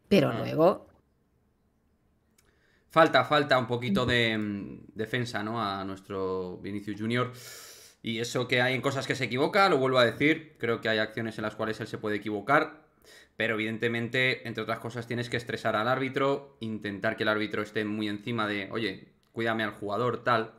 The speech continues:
Speaker 2: Tienes que jugar ese otro
Speaker 1: Mm.
Speaker 2: fútbol, ¿no? Ese otro fútbol que también es interesante y relevante a nivel profesional. Dice mister Fore que todos queremos Vini concentrado del año pasado, menos baile y más definición al arco. A mí lo del baile me da exactamente lo mismo, porque el año pasado bailaba muchísimo.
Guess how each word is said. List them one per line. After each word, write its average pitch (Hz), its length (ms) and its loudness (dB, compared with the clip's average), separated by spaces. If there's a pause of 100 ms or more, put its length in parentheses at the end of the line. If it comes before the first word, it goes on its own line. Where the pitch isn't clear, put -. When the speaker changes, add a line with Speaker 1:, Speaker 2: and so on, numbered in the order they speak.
(340)
Speaker 2:
Tienes 135 140 -4
que 156 80 -4
jugar 143 200 4
ese 143 160 -2
otro 117 160 0
Speaker 1:
Mm. 101 80 -2
Speaker 2:
fútbol, 101 400 0
¿no? 113 140 -6
Ese 120 140 -8
otro 113 180 -4
fútbol 147 340 2
que 143 100 -4
también 110 280 -2
es 120 100 -6
interesante 113 540 -4
y 135 40 -4
relevante 107 460 -2
a - 20 -2
nivel 104 360 -2
profesional. 95 500 -14 (560)
Dice 143 260 -2
mister 170 300 2
Fore 175 320 0
que 135 80 -4
todos 147 300 -2
queremos 151 400 0
Vini 147 260 2
concentrado 135 560 -2
del 127 100 0
año 127 200 -4
pasado, 110 300 -4
menos 123 260 -4
baile 143 220 2
y - 20 0
más 135 160 -2
definición 127 460 -4
al 110 100 -2
arco. - 480 -8 (920)
A - 100 -6
mí 120 80 -2
lo 147 100 4
del 143 140 6
baile 147 260 4
me 151 120 0
da 139 80 4
exactamente 139 460 -2
lo 98 120 -2
mismo, 131 300 -4
porque 95 180 -6
el 98 40 -4
año 110 140 -4
pasado 123 320 -4
bailaba 123 320 4
muchísimo. 104 560 -8